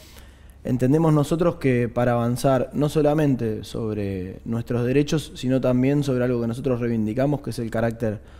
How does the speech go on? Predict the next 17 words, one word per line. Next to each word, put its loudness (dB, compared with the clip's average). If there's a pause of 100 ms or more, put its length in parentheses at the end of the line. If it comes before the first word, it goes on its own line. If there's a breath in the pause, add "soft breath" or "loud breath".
(260 soft breath)
público 4
de 0
Canal 0
siete, 2
de -2
los -4
medios, 2 (360 loud breath)
y 0
su -2
deber, 6
que 4
es -2 (220)
mostrar 2
todos 4
los -2
conflictos -4
sociales, 2